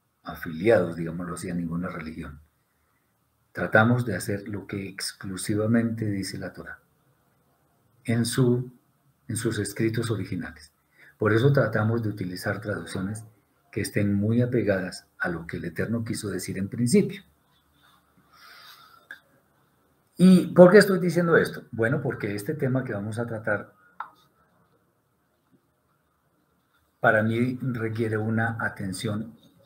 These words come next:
muy especial. Y aquí, en, aquí con esto que vamos a ver, estamos estableciendo una gran diferencia con los demás movimientos.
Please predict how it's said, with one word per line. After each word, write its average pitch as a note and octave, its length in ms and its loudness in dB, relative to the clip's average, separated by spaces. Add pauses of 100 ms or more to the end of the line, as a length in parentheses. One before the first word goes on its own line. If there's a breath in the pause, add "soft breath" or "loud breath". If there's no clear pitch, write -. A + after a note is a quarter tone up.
(400)
muy C3+ 800 6
especial. - 580 -18 (1800)
Y A2 100 2
aquí, C#3 720 -2
en, F#2 580 -8
aquí - 260 -14
con B2+ 180 0
esto B2+ 320 2
que A2 80 -6
vamos A2 260 -6
a G#2 80 -4
ver, B2+ 260 0 (1400 loud breath)
estamos A#2+ 380 2
estableciendo G#2 560 0
una A2+ 160 -2
gran A#2 340 0
diferencia C3+ 640 0
con G2 400 -10
los F#2 240 -10
demás G2 380 -6
movimientos. A#2+ 640 -2